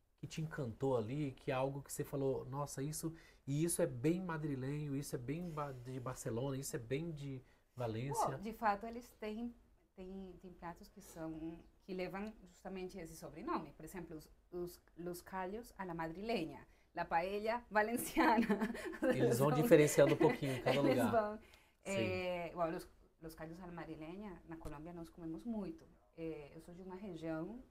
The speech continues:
Speaker 2: é, que é bem colonial,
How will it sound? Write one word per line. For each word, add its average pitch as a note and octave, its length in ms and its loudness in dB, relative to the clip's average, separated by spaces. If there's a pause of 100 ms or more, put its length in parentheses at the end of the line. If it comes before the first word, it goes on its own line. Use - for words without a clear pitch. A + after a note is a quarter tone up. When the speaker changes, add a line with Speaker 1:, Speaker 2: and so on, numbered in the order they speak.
(120)
Speaker 2:
é, D3+ 600 -6 (300)
que D#3 760 -6
é E3 60 -10
bem F3 220 -6
colonial, G3 720 -8